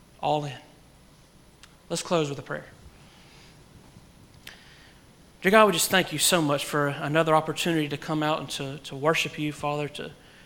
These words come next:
to study your word. Father, we just thank you so much for everything you do for us. Father, we're so thankful, most of all,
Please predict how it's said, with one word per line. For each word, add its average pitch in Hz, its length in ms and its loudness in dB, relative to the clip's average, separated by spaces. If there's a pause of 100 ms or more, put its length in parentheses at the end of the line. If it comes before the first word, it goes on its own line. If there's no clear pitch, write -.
(140)
to - 60 -14
study 180 400 2
your 170 120 2
word. 165 400 0 (1120)
Father, 165 200 0
we 165 60 0
just - 240 2
thank 170 280 -2
you 151 40 -8
so 165 280 2
much 151 240 0
for 147 160 -6
everything 151 420 -4
you 139 100 -12
do 143 200 -6
for 147 160 -10
us. 143 200 -6
Father, 151 280 0
we're 143 80 -4
so 180 340 0
thankful, 156 400 -4
most 147 320 -2
of 147 80 -6
all, 143 220 -2